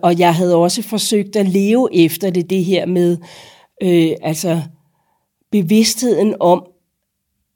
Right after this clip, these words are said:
at jeg skal have noget at give, hvis jeg skal kunne give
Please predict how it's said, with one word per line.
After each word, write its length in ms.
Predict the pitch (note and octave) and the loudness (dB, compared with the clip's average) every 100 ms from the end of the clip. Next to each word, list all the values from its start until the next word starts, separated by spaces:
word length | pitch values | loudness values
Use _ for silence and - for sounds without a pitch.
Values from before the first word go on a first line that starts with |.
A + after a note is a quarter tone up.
| - | -6
at 120 | - F#3+ F3+ | -6 -2 2
jeg 300 | F3+ G#3 A3 | 4 2 0
skal 200 | - G#3 | -4 -2
have 180 | G3 | 0
noget 400 | F3+ E3+ E3 F#3 - | 2 2 2 0 -2
at 120 | F#3+ - | -8 0
give, 200 | A3 G3+ - _ | 0 0 -6 _
hvis 260 | F3+ F#3 F#3 | -8 -4 -2
jeg 140 | E3+ | -2
skal 200 | - G3 | -4 -8
kunne 200 | F#3+ - | -8 -12
give 180 | F#3+ | -12